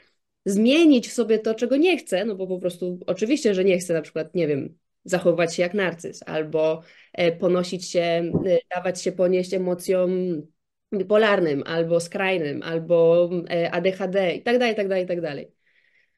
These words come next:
E, albo być ofiarą cały czas, nie wiem, traum seksualnych,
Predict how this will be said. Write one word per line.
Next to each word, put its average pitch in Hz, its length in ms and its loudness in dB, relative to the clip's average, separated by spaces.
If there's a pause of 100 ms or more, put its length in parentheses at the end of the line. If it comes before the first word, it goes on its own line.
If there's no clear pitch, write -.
(420)
E, 180 480 2
albo 190 240 4
być 190 280 2
ofiarą 202 520 2
cały 180 260 0
czas, 170 360 -4
nie 185 160 0
wiem, 151 240 -4
traum 185 300 -2
seksualnych, 208 460 6